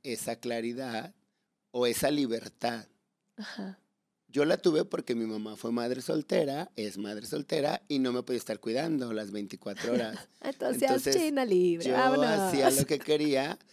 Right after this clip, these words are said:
Speaker 1: y dentro de mi casa, cuando ya se tenía el horario de estar, pues era muy fácil cumplir
Speaker 2: Ok.
Speaker 1: con las labores familiares porque eran revisar tareas, revisar tu uniforme para el siguiente día, entonces no era complicado.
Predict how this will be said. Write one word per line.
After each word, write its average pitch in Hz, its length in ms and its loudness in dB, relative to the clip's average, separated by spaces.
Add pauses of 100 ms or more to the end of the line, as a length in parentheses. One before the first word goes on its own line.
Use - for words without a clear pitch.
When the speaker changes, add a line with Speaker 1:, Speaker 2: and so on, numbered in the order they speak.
(240)
Speaker 1:
y 135 100 -4
dentro 127 380 -2
de 139 140 -4
mi 123 140 -2
casa, 123 400 -4
cuando 113 240 -2
ya 110 160 -2
se 117 100 -8
tenía 110 360 -4
el 113 100 -2
horario 113 340 0
de 117 80 0
estar, 117 500 -4
pues - 360 -6
era 135 180 2
muy 135 180 -2
fácil 127 380 -6
cumplir 123 680 -6 (360)
Speaker 2:
Ok. - 180 -14
Speaker 1:
con 123 180 0
las 120 120 0
labores 113 480 -2
familiares 120 600 -4
porque 110 520 -6
eran 107 340 -8 (300)
revisar 113 440 -4
tareas, 139 1080 -8 (300)
revisar 110 420 -6
tu 127 120 -10
uniforme 113 440 -6
para 113 180 -6
el 107 80 -6
siguiente 110 380 -6
día, 127 200 0
entonces 120 340 -4
no 123 120 -4
era 120 160 -6
complicado. 113 800 -8